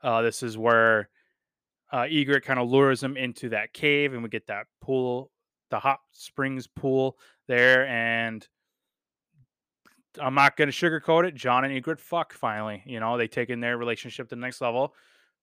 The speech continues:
Jon basically disobeys his vows. He's no longer a w-, Night's Watchman. Um, he is not a virgin anymore. He's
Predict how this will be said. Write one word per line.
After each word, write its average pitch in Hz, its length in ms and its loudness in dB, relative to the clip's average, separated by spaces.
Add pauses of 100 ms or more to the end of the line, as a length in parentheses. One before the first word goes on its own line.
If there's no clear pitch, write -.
(420)
Jon 131 640 0 (1160)
basically 143 840 -2 (880)
disobeys 135 600 2
his 123 120 -6
vows. 127 480 4
He's 120 320 -6 (920)
no 147 240 4
longer 127 480 4
a 120 200 0
w-, 117 260 -8 (240)
Night's 127 440 -2
Watchman. 143 540 -2 (440)
Um, 113 540 -6
he 117 180 -6
is 107 120 -8
not 120 240 -2
a 110 40 -4
virgin 123 340 -2
anymore. 123 460 -2
He's 123 460 -10